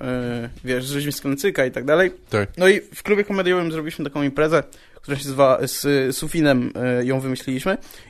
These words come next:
Speaker 1: I to były jeszcze czasy, kiedy, to, to, wiesz co, to były czasy jeszcze Chłodnej dwadzieścia pięć, tej starej.
Speaker 2: Aha.
Speaker 1: I pamiętam, że właśnie pierwszą bitwę na dubbingi, e, bo o niej teraz będziemy mówić, zrobiliśmy z Sufinem właśnie na starej Chłodnej. I generalnie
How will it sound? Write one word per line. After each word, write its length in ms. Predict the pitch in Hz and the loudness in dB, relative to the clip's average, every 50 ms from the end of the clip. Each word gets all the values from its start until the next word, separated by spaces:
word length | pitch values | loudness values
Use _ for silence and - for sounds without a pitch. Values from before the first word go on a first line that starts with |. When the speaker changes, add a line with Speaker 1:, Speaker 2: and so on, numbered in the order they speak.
| - | -8
Speaker 1:
I 40 | 139 | -4
to 80 | 180 175 | 0 4
były 140 | 180 190 | 4 4
jeszcze 160 | 175 - - 135 | 4 4 2 0
czasy, 300 | - 180 180 - - 170 | 2 2 2 2 0 -4
kiedy, 260 | - 156 156 151 - | -2 -2 -2 -2 -4
to, 180 | - - 160 - - - - - - - | -4 -4 -4 -2 -4 -6 -8 -14 -18 -12
to, 140 | - 160 160 | -6 -2 0
wiesz 140 | - - | 0 0
co, 100 | - 214 | 0 -2
to 100 | 226 - | -2 -2
były 180 | 196 175 208 175 | 0 0 0 -2
czasy 200 | - 185 - 214 | -2 -4 -4 -6
jeszcze 160 | 185 - - | -6 -6 -8
Chłodnej 440 | - - 156 165 170 160 143 139 135 | -6 0 4 6 6 6 4 2 -2
dwadzieścia 380 | 131 135 143 143 139 - - 135 | -2 -4 -6 -6 -6 -4 -6 -4
pięć, 260 | - 143 123 117 - | -4 -6 -8 -8 -8
tej 140 | - 131 135 | -8 -8 -6
starej. 360 | - - 165 147 131 127 107 - - - - - - 98 | 0 4 4 6 6 4 0 -6 -12 -18 -14 -10 -6 -4
Speaker 2:
Aha. 200 | 92 95 92 92 - - - - - 127 | -2 -2 -2 -4 -6 -12 -14 -8 -4 -4
Speaker 1:
I 100 | 127 123 | -2 2
pamiętam, 280 | - 151 147 151 143 | 4 4 4 4 2
że 60 | 139 | 0
właśnie 220 | 147 151 143 - 135 | -2 -4 -6 -6 -2
pierwszą 220 | - 156 - 160 151 | 0 0 0 0 -2
bitwę 200 | 143 - - 147 | -6 -4 -2 0
na 120 | 139 139 | 0 0
dubbingi, 520 | 131 131 143 135 135 127 131 123 120 - - _ _ _ | 0 -2 -2 -4 -4 -4 -4 -6 -6 -8 -10 _ _ _
e, 40 | - 113 117 113 113 113 113 87 | -8 -6 -4 -4 -4 -4 -6 -6
bo 180 | 117 127 135 - | -4 -4 -2 -2
o 100 | - 139 | -2 -2
niej 160 | 131 131 127 | -2 -2 -4
teraz 240 | 127 127 123 127 127 | -4 -2 -2 -2 -4
będziemy 280 | 139 135 127 127 127 131 | -4 -6 -6 -4 -4 -2
mówić, 380 | 127 127 135 151 190 - - - - _ _ _ _ | -2 -2 -2 -4 -6 -8 -14 -18 -20 _ _ _ _
zrobiliśmy 560 | - 139 151 156 156 151 160 185 - - 170 | -4 0 2 2 2 2 -2 -4 -4 -6 -6
z 60 | 147 - | -6 -8
Sufinem 560 | - 147 - - 170 165 156 156 156 156 143 - _ _ - - | -10 -8 -4 0 2 4 4 4 4 0 -4 -8 _ _ -10 -6
właśnie 260 | 143 143 - - 139 | -6 -4 -2 0 0
na 180 | 131 131 127 | 0 0 -2
starej 280 | 135 - - 147 135 131 | 0 2 2 2 2 0
Chłodnej. 380 | 127 - 127 123 131 165 220 254 - - _ _ - - - - _ _ _ _ _ _ - - - _ _ _ - - - - | -2 -2 -2 0 2 0 0 -2 -4 -12 _ _ -20 -20 -20 -20 _ _ _ _ _ _ -20 -20 -20 _ _ _ -20 -14 -10 -2
I 80 | 135 | 2
generalnie 560 | 139 156 160 156 170 185 196 196 175 165 160 | 4 6 6 8 6 6 6 6 4 4 2